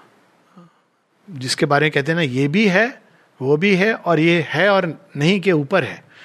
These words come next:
तो वो मालिक है। ये सारी सृष्टि में जहां भी जो भी ऊर्जा है,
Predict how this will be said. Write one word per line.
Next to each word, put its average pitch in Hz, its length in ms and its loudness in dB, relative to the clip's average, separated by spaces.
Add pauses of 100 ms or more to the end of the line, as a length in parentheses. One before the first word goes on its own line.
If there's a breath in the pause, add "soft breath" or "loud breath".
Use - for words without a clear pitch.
(340 loud breath)
तो 233 100 0
वो 170 260 0
मालिक 185 380 2
है। 107 200 -8
ये 170 140 0
सारी 170 500 0
सृष्टि 175 460 -4
में 196 220 0
जहां 151 440 2
भी 247 220 2
जो 190 260 0
भी 269 180 2
ऊर्जा 294 380 2
है, 165 360 -4